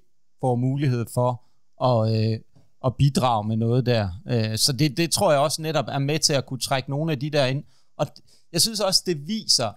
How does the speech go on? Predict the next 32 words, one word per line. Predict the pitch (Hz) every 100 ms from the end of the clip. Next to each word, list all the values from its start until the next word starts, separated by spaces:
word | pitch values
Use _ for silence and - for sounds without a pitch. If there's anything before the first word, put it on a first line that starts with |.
| - - -
at | 151 143
vi | 147 165
ser | 233 240 160
jo | 131
nogle | 123 131
budgets | 123 147 143 135 117 - - - -
i | 143 131
A | 127 127
E | 117 120
W. | 117 120
Det |
er | 180
der | 170
ikke | 165
nogen | 170 170
tvivl | - 208 139
om. | 120 - - - 147
Men | 156
det | 190
er |
ikke, | 208 - - -
det | 190
er |
ikke | 208
som | - 180
om, | 190 -
at | 156 180
det |
har | 131 196
nogen | 165 180 175
effekt | 151 - 190 -
på, | - 180 -